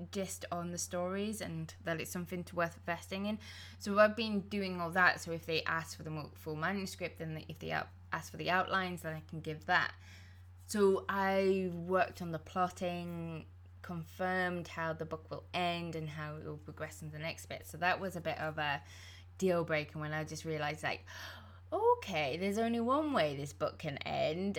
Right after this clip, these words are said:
and yeah, I have to embrace it. So that was, yeah, that was interesting and felt good to get that out of my head, because I've been pondering over that for ages.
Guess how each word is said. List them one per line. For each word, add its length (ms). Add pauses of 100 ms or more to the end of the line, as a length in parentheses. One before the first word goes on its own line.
and 840
yeah, 640
I 180
have 240
to 140
embrace 500
it. 300
So 460
that 200
was, 220
yeah, 280
that 200
was 180
interesting 680
and 200 (300)
felt 260
good 300 (480)
to 300 (240)
get 220
that 180
out 320
of 60
my 180
head, 360
because 260
I've 120
been 160
pondering 360
over 180
that 200
for 80
ages. 540